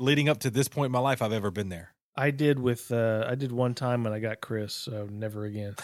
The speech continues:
Speaker 1: <laughs> Just shutting it down forever. But yeah, no, they're, they're, like, putting ads in, like, uh, Craigslist and stuff, and stuff like that. I don't know. It, and some of these stories that, that come out of it,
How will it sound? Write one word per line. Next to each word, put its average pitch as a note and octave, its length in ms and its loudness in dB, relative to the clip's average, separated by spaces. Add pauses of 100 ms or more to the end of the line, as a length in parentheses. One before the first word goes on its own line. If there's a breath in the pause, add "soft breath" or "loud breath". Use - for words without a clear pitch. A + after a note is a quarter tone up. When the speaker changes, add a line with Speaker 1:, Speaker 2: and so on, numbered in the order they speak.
(140)
Speaker 1:
<laughs> - 240 0
Just G3+ 260 4
shutting A3 680 6
it D#3 300 2
down F#3 560 4 (480 loud breath)
forever. D3+ 1080 6 (800)
But C#3 100 -8
yeah, G3 120 -2
no, D#3+ 200 -2
they're, C3+ 120 -4
they're, F#3 160 -2
like, B3 200 0
putting E3 180 -2
ads D#3 220 0
in, C3 80 0
like, G#2 200 -6 (300)
uh, G2+ 220 -8 (140)
Craigslist C#3+ 540 0
and F#2 80 -8
stuff, - 440 -10 (840)
and G2 100 -16
stuff D3 240 -6
like C#3 180 -6
that. C#3 360 -2 (760)
I G2 60 -4
don't G2 120 0
know. F2 240 -4
It, A2+ 260 -2
and G#2 180 -2
some D3+ 180 2
of D#3 60 2
these C3+ 180 4
stories B2+ 380 2
that, A2 220 -4
that G#2+ 120 -10
come A#2+ 160 -4
out A2+ 160 -2
of G#2+ 140 -4
it, - 120 -4